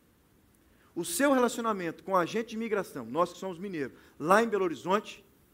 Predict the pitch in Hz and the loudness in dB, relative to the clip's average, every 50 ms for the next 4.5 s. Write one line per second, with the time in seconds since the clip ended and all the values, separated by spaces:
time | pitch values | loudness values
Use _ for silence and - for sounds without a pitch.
0 | _ _ _ _ _ _ _ _ - 139 156 156 160 175 208 196 190 190 - 202 | _ _ _ _ _ _ _ _ -2 0 0 0 0 -2 -4 -4 -4 -6 -6 -2
1 | 165 160 151 165 180 180 - - 208 214 214 233 247 214 160 180 156 123 - - | 0 2 4 4 4 4 4 4 4 4 4 2 -2 0 2 2 2 2 0 -6
2 | - - - _ _ _ _ _ _ _ _ _ _ _ _ _ _ _ _ _ | -16 -20 -20 _ _ _ _ _ _ _ _ _ _ _ _ _ _ _ _ _
3 | _ _ _ _ _ _ _ _ - - - - 247 254 240 226 214 202 - 202 | _ _ _ _ _ _ _ _ -20 -12 0 4 4 4 6 4 2 0 -2 -4
4 | 190 180 165 156 143 123 110 - - - | -4 -4 -4 -4 -6 -6 -8 -10 -16 -20